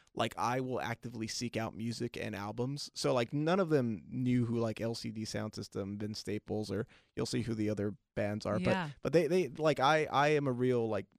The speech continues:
Speaker 1: musical junkie and movie junkie. Like, they're, they're, they're kind of, um, uh, they, they have an inadequate, like, pop culture education.
Speaker 2: Were you right on the cusp of Napster?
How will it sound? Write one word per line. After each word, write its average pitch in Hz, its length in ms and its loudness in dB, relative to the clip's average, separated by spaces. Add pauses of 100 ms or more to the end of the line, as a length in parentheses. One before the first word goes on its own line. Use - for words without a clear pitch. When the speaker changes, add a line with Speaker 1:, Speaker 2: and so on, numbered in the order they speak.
(180)
Speaker 1:
musical 120 380 -4
junkie 113 380 -4
and 107 120 -2
movie 113 240 -2
junkie. 98 300 -10
Like, - 160 -8
they're, 123 400 2 (420)
they're, 127 400 0
they're 123 160 -2
kind 123 240 -4
of, 110 220 -4
um, 98 400 -6 (640)
uh, 101 580 -2
they, 117 160 0
they 120 160 0
have 127 200 2
an 117 260 -2
inadequate, 123 600 2
like, 107 160 -4 (100)
pop 113 220 -2
culture 113 320 -6
education. 104 640 -8 (380)
Speaker 2:
Were 226 100 0
you 254 440 2
right 190 200 0
on 208 200 2
the 175 460 0
cusp - 360 -6
of 175 80 -2
Napster? 190 800 0